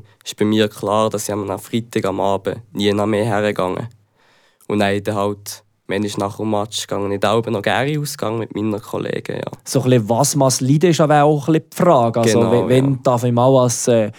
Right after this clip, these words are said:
Speaker 2: Bier trinken und, äh, wenn bleibst du lieber eben daheim? Ist es, äh, da, wo die Eltern ein bisschen, ähm, etwas sagen dazu? Oder hast du selber ein gutes Verständnis für dich selber? Oder wie kannst du es so ein bisschen handeln?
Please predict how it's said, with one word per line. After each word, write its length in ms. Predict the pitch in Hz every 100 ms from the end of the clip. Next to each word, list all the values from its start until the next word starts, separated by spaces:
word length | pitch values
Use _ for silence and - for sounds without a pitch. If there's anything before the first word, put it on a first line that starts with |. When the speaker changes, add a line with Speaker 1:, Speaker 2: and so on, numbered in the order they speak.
| - -
Speaker 2:
Bier 240 | 139 135 -
trinken 560 | 143 143 151 151 151 147 - -
und, 380 | - 117 110 110
äh, 240 | 113 110
wenn 420 | 113 127 131 127 120 - - _
bleibst 260 | 139 127 -
du 40 | 123
lieber 400 | 123 131 127 123
eben 180 | 131
daheim? 480 | 120 117 123 131 147 - - -
Ist 180 | 123 120
es, 220 | 113 -
äh, 260 | 117 110 104 - -
da, 340 | 135 135 135
wo 200 | 135 135
die 140 | 127 135
Eltern 380 | 190 226 233
ein 60 | 226
bisschen, 540 | 214 208 208 214 202 - -
ähm, 460 | - 170 190 185 - -
etwas 640 | 170 202 180 - - -
sagen 420 | 185 160 170 180
dazu? 400 | 175 170 - 170
Oder 320 | 175 135 131 123
hast 140 | 113
du 40 |
selber 520 | 120 - 135 151 151 160
ein 100 | 139
gutes 460 | - 151 160 - - - -
Verständnis 520 | 139 - 151 151 160
für 160 | - 147
dich 240 | 147 143
selber? 420 | 147 139 151 147
Oder 240 | 131 117 113 - -
wie 80 | 127
kannst 180 | 127 131
du 60 |
es 100 | 143
so 100 | -
ein 100 | 151
bisschen 120 | 143
handeln? 340 | 151 135 117